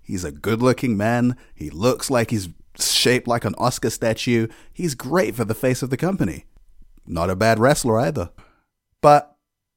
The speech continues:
we ended up getting to Roman Reigns versus Daniel Bryan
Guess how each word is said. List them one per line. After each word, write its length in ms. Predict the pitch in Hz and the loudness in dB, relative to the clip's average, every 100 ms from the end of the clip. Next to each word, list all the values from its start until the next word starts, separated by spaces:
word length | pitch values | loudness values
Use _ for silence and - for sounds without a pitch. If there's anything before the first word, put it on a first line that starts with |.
| _ _ _ _ _ | _ _ _ _ _
we 160 | 92 90 | 0 0
ended 160 | 90 | 0
up 140 | 90 82 | -2 -2
getting 540 | 92 90 85 87 110 _ | 0 0 -2 -4 -10 _
to 120 | - 82 | -8 -4
Roman 460 | 82 90 85 82 | 0 0 0 -2
Reigns 220 | 82 82 | -4 -4
versus 280 | 85 78 82 | -6 -6 -6
Daniel 300 | 87 82 82 | -6 -4 -6
Bryan 440 | 76 82 82 80 | -4 -2 -2 -6